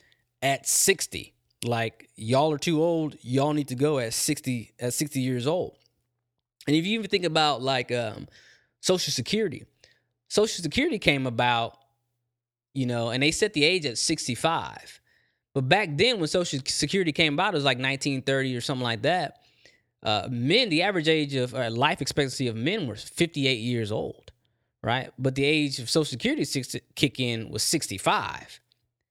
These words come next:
You fast forward that today, men are living twenty, thirty years longer on average, and the retirement age for Social Security is still sixty-five. Actually, I think you can get it at, like, sixty-two or something like that these days.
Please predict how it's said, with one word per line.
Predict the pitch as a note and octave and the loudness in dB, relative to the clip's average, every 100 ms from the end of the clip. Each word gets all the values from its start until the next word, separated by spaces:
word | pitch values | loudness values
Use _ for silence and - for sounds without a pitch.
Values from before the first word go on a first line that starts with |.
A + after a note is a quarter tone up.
| _ _ _ | _ _ _
You | F3 F3+ | -4 2
fast | E3 D3 - | 4 4 2
forward | C#3+ C3 | -2 0
that | C3+ A#2 | 0 0
today, | A2 G#2 G3 D#3 A#2 B2+ _ _ _ | -2 0 0 0 -2 -6 _ _ _
men | A#2+ C3+ C#3+ | -2 0 0
are | B2 | 0
living | B2 B2+ B2 A2 | -2 -2 -2 -4
twenty, | - C#3+ C3 B2+ B2+ C#3 _ _ - | -4 -2 0 -2 -4 -10 _ _ 0
thirty | C#3+ C3 | 2 2
years | B2 B2 A2+ | -2 -2 -4
longer | A2+ C3+ G#3 B2+ G#2 G#2+ | -2 -2 -2 -4 -6 -6
on | A#2+ | -2
average, | A2 F#3 C#3+ G2+ B2 - - _ _ _ _ _ _ | 0 2 -2 -4 -10 -12 -18 _ _ _ _ _ _
and | C#3 B2+ | -4 0
the | |
retirement | A#2 - E3 B2+ A#2+ | 2 2 0 0 0
age | A#2+ A2+ G#2+ - | 0 0 -4 -4
for | A#2+ | 0
Social | C3+ B2+ | 2 0
Security | - - G3+ B2+ A2 | -4 -2 -2 0 -4
is | |
still | - C#3+ C3 A#2 A2+ - | -2 0 0 -2 -6 -12
sixty-five. | - C#3 - A2 D#3+ B2 G2 | -2 -2 -2 -2 0 0 2
Actually, | C3+ B2 | 0 0
I | G#2+ | -2
think | C3+ B2+ | -2 -4
you | A#2 | -4
can | |
get | G#2+ A2+ | -2 -2
it | G#2 | 0
at, | |
like, | G#2+ F#2 | -2 -2
sixty-two | - C3+ - A2+ - D3+ | -2 -2 -2 -6 0 0
or | A#2 | 0
something | G#2+ G2+ G2 | -4 -4 -6
like | F#2 E2+ | -6 -4
that | F#2 D2 | -4 -4
these | F2+ F2+ | -6 -8
days. | - - - | -8 -10 -12